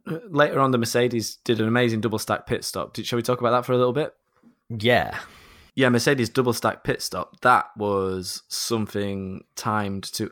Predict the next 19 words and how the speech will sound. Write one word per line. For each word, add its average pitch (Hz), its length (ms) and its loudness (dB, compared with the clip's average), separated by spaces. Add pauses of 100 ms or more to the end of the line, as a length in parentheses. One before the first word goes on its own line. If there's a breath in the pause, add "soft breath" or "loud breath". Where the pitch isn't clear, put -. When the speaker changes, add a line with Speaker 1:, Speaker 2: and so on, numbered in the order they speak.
Speaker 1:
absolute 101 920 -6
perfection. - 600 -10 (460)
Um, 92 440 -8 (340)
I, 82 180 -6
the 120 200 0
only, 139 180 2
I've 117 140 0
only 139 160 2
ever 123 100 0
seen 123 280 0
Red 113 220 0
Bull 127 180 2
do 135 120 0
it 139 160 -2
as 123 100 -6
well 127 200 0
as 123 100 -2
that. 127 280 -2 (840)
Speaker 2:
Yeah. 98 300 -2